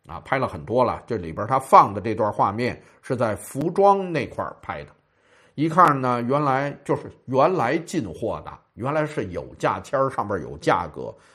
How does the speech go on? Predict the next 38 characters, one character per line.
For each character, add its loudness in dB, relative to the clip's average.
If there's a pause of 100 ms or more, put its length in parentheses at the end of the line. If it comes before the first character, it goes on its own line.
现 0
在 -2
拿 0
白 2
纸 -6
片 0
儿 0
给 -12
糊 -8
上 -4
了， -16 (640)
贴 2
上 -6
了 -10
新 -6
的 -6
价 -10 (100)
格。 -18 (1400)
这 4
就 4
是 -4
之 -2
前 -8
进 -6
口 -12
的， -14 (140)
然 -8
后 -2
现 -4
在 -4
就 -6
已 -12
经 -18
开 -12
始 -16
涨 -16
价 -12
了， -16